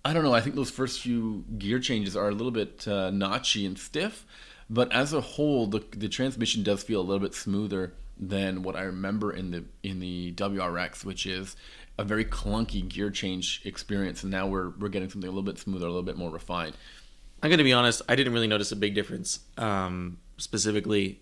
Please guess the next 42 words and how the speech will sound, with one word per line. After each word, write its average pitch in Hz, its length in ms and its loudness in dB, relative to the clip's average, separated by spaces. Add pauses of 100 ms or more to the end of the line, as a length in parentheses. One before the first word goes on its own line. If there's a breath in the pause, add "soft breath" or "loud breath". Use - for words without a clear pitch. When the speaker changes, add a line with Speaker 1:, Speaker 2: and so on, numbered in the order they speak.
Speaker 2:
I 120 160 2
never 120 220 2
really 110 180 4
had 104 140 2
a 98 60 2
problem 107 360 0
with 104 80 -2
the 98 80 -8
previous, 113 560 -2 (180)
uh, 110 280 -4
W 117 260 -2
R 113 80 0
X - 140 -6
gearbox 117 400 -2
before 110 240 -4
they 113 80 -2
made 120 120 -2
these 117 140 -2
changes, 127 380 -4 (420 loud breath)
so 101 480 2
maybe 110 280 2
the 104 100 2
changes 107 400 0
are, 101 300 0
it's - 180 -4
something 107 340 0
that 104 280 -2 (100)
if 110 200 -2
you 110 80 -2
used 110 280 2
it - 100 -6
every - 220 -2
day, 113 320 0 (200)
you 120 100 0
Speaker 1:
Mm-hmm. 113 60 4
Speaker 2:
might 107 160 2
notice 104 300 4
it - 240 -4
on 123 140 -4
a - 20 -2
regular 101 280 -4
basis. - 440 -6